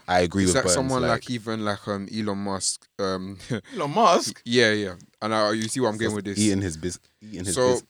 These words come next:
Speaker 1: bis-,
Speaker 2: he,
Speaker 1: Bitcoin.
Speaker 2: he's now made
Speaker 1: Bitcoin.
Speaker 2: this human, um, humanoid or whatever
Speaker 1: <laughs>
Speaker 2: robot
Speaker 3: Oh, yeah.
Speaker 2: kind of thing, innit?
Speaker 3: <sighs>
Speaker 2: And it's like he's the kind of person, like, he's got so much money that he just does whatever now, innit? Like, he can just experiment with stuff now.
Speaker 3: Yeah.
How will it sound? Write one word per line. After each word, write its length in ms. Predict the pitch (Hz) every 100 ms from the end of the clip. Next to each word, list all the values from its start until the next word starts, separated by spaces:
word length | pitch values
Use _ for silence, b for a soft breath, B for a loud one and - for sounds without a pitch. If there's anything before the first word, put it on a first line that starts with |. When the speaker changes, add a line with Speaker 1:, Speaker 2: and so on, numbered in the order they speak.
| 82
Speaker 1:
bis-, 100 | 95
Speaker 2:
he, 140 | 143
Speaker 1:
Bitcoin. 120 | 143 127
Speaker 2:
he's 220 | 147 143
now 160 | 139
made 240 | 131 131 123
Speaker 1:
Bitcoin. 20 |
Speaker 2:
this 340 | 117 110 - -
human, 400 | - - 139 120 -
um, 280 | 113 107 107
humanoid 640 | 131 123 110 110 104 98
or 60 | 95
whatever 420 | 107 95 98 95
Speaker 1:
<laughs> 160 | - 254
Speaker 2:
robot 340 | 226 233 240 -
Speaker 3:
Oh, 220 | 233 262
yeah. 360 | 226 247 220 - - 196
Speaker 2:
kind 140 | 117
of 80 | 107
thing, 180 | - 104
innit? 240 | 110 104 -
Speaker 3:
<sighs> 100 | - 170 156 127 107
Speaker 2:
And 120 | 117
it's 100 | 113
like 200 | 110 92 _ _ _ _ _ _ _
he's 260 | - 143 151
the 60 | 143
kind 180 | 160 131
of 80 |
person, 420 | 135 131 127 120 104
like, 260 | 98 90 _ - _ _
he's 260 | - 113 98
got 120 | -
so 140 | 120
much 160 | 113 -
money 200 | 110 107
that 100 | -
he 80 | 95
just 260 | 104 - _ -
does 200 | 101 101
whatever 300 | 87 90 90
now, 180 | 85 90
innit? 180 | 90 - _ _ 82
Like, 280 | 87 -
he 140 | - 107
can 140 | 110
just 160 | 110 -
experiment 480 | 95 - 107 98 87
with 80 | 90
stuff 240 | 95 -
now. 160 | 87 85
Speaker 3:
Yeah. 200 | 127